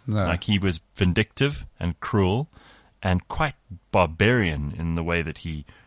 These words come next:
Speaker 2: he ruled over
Speaker 1: Mm.
Speaker 2: Uganda for those eight years. I mentioned the bodies that were dumped into the Nile, but there are stories about how he had a, a fridge in his house with the heads of some of his enemies and one of his ex-wives in it.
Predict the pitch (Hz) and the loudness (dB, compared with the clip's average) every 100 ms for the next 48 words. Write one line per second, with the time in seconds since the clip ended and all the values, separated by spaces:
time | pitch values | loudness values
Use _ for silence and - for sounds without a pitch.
0 | - 95 95 101 95 90 78 80 73 - | -2 2 4 4 4 4 4 2 0 -2
1 | 123 107 104 90 92 85 82 - 80 80 | -2 0 0 2 4 4 2 0 0 2
2 | 76 - - - - - - 107 98 110 | 0 -4 -12 -20 -20 -20 -2 0 2 4
3 | 117 82 78 - - _ _ _ _ _ | 4 2 -2 -4 -6 _ _ _ _ _
4 | _ - 113 107 120 - 101 87 101 101 | _ -2 4 6 6 4 0 2 4 6
5 | 98 87 87 87 95 90 - 85 - 87 | 4 2 0 0 2 2 2 -2 0 2
6 | 92 92 82 76 95 107 107 135 - - | 4 4 2 0 -4 -2 2 2 2 2
7 | 117 104 90 90 92 82 101 95 98 92 | 0 0 -2 -4 -6 -2 -2 0 -2 -2
8 | 90 82 76 - - - _ - - - | -2 -2 -6 -12 -20 -20 _ -14 -6 4
9 | 147 95 85 - - _ - 101 98 82 | 6 6 2 -4 -10 _ 0 2 4 4
10 | 110 113 - - - - _ _ _ _ | 6 6 6 0 -2 -8 _ _ _ _
11 | - 104 104 87 131 127 98 101 - 107 | -2 0 0 2 4 6 4 2 4 4
12 | 98 95 90 127 117 85 82 82 92 95 | 4 4 4 6 6 6 2 0 0 2
13 | 110 90 90 101 - 104 113 139 78 76 | 4 2 0 -2 0 2 2 2 0 -2
14 | 71 65 | -4 -6